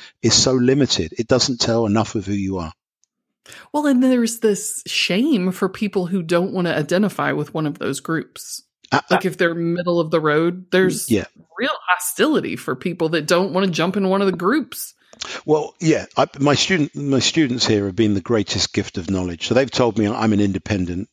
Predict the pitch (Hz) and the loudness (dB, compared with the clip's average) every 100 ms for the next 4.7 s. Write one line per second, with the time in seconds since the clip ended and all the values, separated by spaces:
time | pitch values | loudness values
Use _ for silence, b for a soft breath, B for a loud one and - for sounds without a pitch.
0 | - 98 92 98 - 104 104 - B B | -4 -2 0 0 0 0 -2 -4 B B
1 | B B B 120 - 127 - _ - 113 | B B B -2 -2 -4 -6 _ -6 -2
2 | 110 113 143 117 117 104 - - _ 127 | 0 2 2 4 2 0 -12 -20 _ 0
3 | 110 98 - 110 131 117 - 110 104 - | 0 0 -2 0 0 0 0 0 0 -2
4 | 110 104 101 95 95 95 | -4 -2 -2 -2 -4 -6